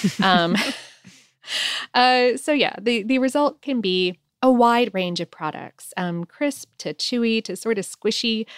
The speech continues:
Speaker 2: um, with all kinds of fruity or bright or citrusy or dank or sweet or bitter or nutty or savory or, like,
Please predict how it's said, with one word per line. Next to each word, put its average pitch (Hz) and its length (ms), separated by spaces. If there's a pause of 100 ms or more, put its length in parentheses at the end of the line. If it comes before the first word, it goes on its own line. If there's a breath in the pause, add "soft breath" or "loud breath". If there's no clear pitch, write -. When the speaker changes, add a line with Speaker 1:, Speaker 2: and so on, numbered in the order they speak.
(200 loud breath)
Speaker 2:
um, 170 280
with 175 160
all 247 160
kinds 196 400
of 151 160 (280 loud breath)
fruity 240 580
or 160 80
bright 208 400
or 160 60
citrusy 175 680
or 165 160
dank 175 580
or 170 140
sweet 247 500
or 147 140
bitter 190 500
or 180 140
nutty 190 580
or 180 160
savory 180 720
or, 175 440
like, 180 260